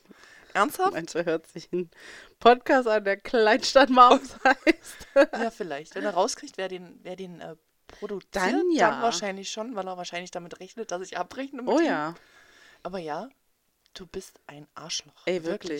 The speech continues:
Speaker 2: wirklich.
Speaker 1: Ich, sowas von respektlos
Speaker 2: Das ist so ein
Speaker 1: hab ich noch
Speaker 2: ekelhaftes
Speaker 1: nie erlebt. Ernsthaft. Weißt du, man hätte ja auch sagen können, "Ey, Anne, pass auf, ähm, das mit uns, das funkt einfach nicht, weil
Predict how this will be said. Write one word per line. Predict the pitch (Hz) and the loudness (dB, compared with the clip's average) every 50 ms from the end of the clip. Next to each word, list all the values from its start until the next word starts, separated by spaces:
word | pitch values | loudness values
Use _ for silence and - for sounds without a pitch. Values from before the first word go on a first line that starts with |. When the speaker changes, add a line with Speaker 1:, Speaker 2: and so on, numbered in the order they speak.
| 151 - | -10 -10
Speaker 2:
wirklich. | |
Speaker 1:
Ich, | - - - - - | -12 -12 -14 -8 -6
sowas | 190 226 359 339 - - | -4 -4 -4 -6 -6 -8
von | - 226 208 | -10 -10 -10
respektlos | 190 190 - - - _ - 226 247 - _ _ - 151 151 175 214 - | -10 -12 -12 -16 -18 _ -8 -8 -8 -8 _ _ -20 -16 -12 -12 -12 -10
Speaker 2:
Das | - 202 208 190 | -8 -10 -10 -8
ist | 196 185 - - | -10 -12 -8 -6
so | 175 | -4
ein | - - - | -4 -4 -4
Speaker 1:
hab | - | -4
ich | 233 240 185 180 | -4 -6 -6 -8
noch | 202 202 190 196 - | -6 -6 -8 -8 -8
Speaker 2:
ekelhaftes | - 147 190 | -12 -14 -14
Speaker 1:
nie | 190 190 196 202 202 202 202 208 214 226 247 302 453 466 453 466 _ _ _ _ _ _ _ _ | -14 -14 -12 -12 -12 -12 -12 -10 -8 -6 -4 -2 -2 -2 -2 -2 _ _ _ _ _ _ _ _
erlebt. | - 214 196 185 151 - _ - - _ | -16 -16 -14 -16 -18 -20 _ -20 -18 _
Ernsthaft. | - 170 180 - - 147 139 _ _ _ _ _ - - - - - _ - | -14 -14 -14 -14 -18 -20 -20 _ _ _ _ _ -20 -20 -20 -20 -20 _ -6
Weißt | 214 233 - | -6 -4 -4
du, | 269 | -6
man | 220 208 185 | -6 -6 -6
hätte | 190 226 262 269 | -6 -6 -6 -4
ja | 240 208 190 | -4 -4 -6
auch | 190 | -8
sagen | - 185 185 185 185 | -8 -8 -10 -10 -10
können, | - - 185 185 - - | -14 -16 -16 -16 -16 -16
"Ey, | - 233 - | -16 -14 -14
Anne, | - 233 254 233 | -12 -12 -12 -14
pass | - - 214 - | -14 -16 -14 -12
auf, | - - 226 240 247 - - | -10 -8 -8 -8 -10 -12 -12
ähm, | - 208 202 202 190 202 _ _ _ _ _ _ _ _ - | -12 -12 -12 -14 -18 -20 _ _ _ _ _ _ _ _ -12
das | 262 269 294 | -10 -10 -8
mit | 277 - | -10 -10
uns, | 208 226 226 | -10 -12 -12
das | - 196 - | -12 -12 -12
funkt | - 285 285 - - | -12 -14 -14 -12 -10
einfach | - 220 214 - 220 220 - | -10 -10 -8 -8 -10 -10 -10
nicht, | 208 202 - - | -10 -12 -8 -6
weil | - 185 180 175 | -4 -4 -4 -4